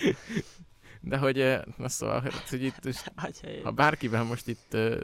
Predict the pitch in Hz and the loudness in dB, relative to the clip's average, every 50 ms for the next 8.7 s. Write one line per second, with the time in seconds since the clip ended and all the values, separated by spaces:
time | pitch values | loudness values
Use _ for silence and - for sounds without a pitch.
0 | - - - 135 131 123 113 110 110 107 - 123 - 107 107 98 101 101 101 - | -6 -2 2 2 4 4 4 2 2 2 0 -2 0 0 0 0 0 -2 -2 0
1 | 110 107 104 107 104 107 113 117 - - 101 98 98 - - 107 101 101 - - | -2 0 0 0 2 2 0 -2 -2 0 0 0 0 0 -4 -2 -2 -2 -4 -2
2 | - - - - - 101 95 - - - 101 107 110 - - - 113 110 101 92 | -4 -4 -4 -2 -4 -6 -6 -8 -6 -4 -2 -2 -2 -4 -4 -6 -6 -4 -2 -2
3 | 101 101 117 120 110 110 - - _ _ _ - 117 107 107 107 107 - - 113 | -2 2 4 4 4 4 2 -2 _ _ _ -2 0 0 0 0 -2 -4 -6 -6
4 | - - - - - _ _ - - - - - - - - - _ - - 123 | -6 -6 -10 -18 -20 _ _ -20 -20 -20 -20 -20 -20 -20 -20 -20 _ -10 -4 -2
5 | 135 127 - 123 - - - 113 123 131 - 151 131 131 131 131 135 135 135 135 | -2 0 0 -2 -2 2 4 4 4 4 2 -2 -2 0 0 0 0 0 0 0
6 | 139 139 143 - - - - - - _ - 92 90 90 92 98 104 - - - | 0 -2 -4 -6 -10 -14 -18 -20 -20 _ -10 -6 -4 -2 0 0 0 0 -2 -2
7 | 98 95 - - 90 - - - 98 95 95 - - - - - 127 135 139 135 | -4 -6 -4 -6 -10 -10 -6 -4 -4 -4 -4 -6 -10 -16 -14 -12 -12 -12 -12 -14
8 | - 139 127 - - 135 123 - - - 123 120 - - | -14 -16 -16 -16 -14 -16 -16 -16 -16 -18 -18 -18 -20 -20